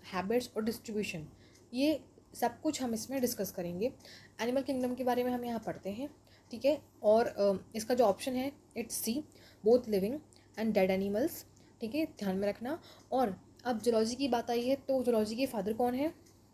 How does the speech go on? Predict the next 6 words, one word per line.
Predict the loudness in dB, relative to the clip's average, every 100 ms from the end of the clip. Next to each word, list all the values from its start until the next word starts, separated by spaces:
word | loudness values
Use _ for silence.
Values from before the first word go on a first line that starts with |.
| -20 -20 -20 -20 -20 -20 -10
It's | -8 -8 -8
Aristotle, | -2 0 0 0 -2 -2 -4 -6 -20 -20 -20 -20 -20 -20 -20 -20 -20 -20 _ -10 -2
zoology | 0 2 0
के | -4
भी | -2 0
हैं | -2